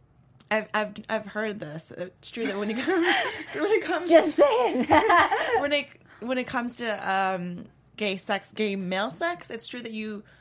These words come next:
Speaker 1: before encountering them, you have to have those conversations. I feel like
Speaker 2: About
Speaker 1: that's
Speaker 2: who likes what position and, uh, what did they
Speaker 1: Yeah.
Speaker 2: both say? They were both toppers. I'm pretty, yeah,
Speaker 1: Yeah.
Speaker 2: both tops. So.
Speaker 1: So it can't work. So, but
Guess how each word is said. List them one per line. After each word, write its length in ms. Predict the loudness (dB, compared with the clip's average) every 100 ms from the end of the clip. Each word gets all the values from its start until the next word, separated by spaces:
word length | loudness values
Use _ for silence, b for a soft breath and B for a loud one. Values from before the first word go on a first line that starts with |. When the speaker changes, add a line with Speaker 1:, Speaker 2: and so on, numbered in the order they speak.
| b b _
Speaker 1:
before 340 | -8 -6 -4 -4
encountering 680 | -4 -8 -8 -4 -4 -4
them, 240 | -6 -6 -6
you 60 |
have 120 | -6 -6
to 80 |
have 220 | -6 -4 -6
those 140 | -8
conversations. 800 | -10 -10 -10 -10 -12 -14 -18 -12
I 80 | -12
feel 160 | -8 -4
like 80 |
Speaker 2:
About 100 | 2
Speaker 1:
that's 200 | 4 4
Speaker 2:
who 160 | 6 6
likes 280 | 6 4 4
what 180 | 2 2
position 680 | 0 0 0 0 2 2 0
and, 200 | 0 -2
uh, 60 |
what 240 | 4 6 8
did 100 | 8
they 60 | 8
Speaker 1:
Yeah. 80 |
Speaker 2:
both 160 | 8 6
say? 140 | 6
They 120 | 6 6
were 80 |
both 280 | 6 4 4
toppers. 520 | 0 0 4 4 4
I'm 140 | 2 -2
pretty, 200 | -4 -2
yeah, 200 | 2 4
Speaker 1:
Yeah. 60 | 6
Speaker 2:
both 220 | 6 4
tops. 440 | 0 0 0 -4 -4
So. 100 | 2
Speaker 1:
So 180 | 2 0
it 180 | -4 -10
can't 220 | -8 -6
work. 280 | -4 -4 -4
So, 240 | -4 -4 -4
but 240 | -6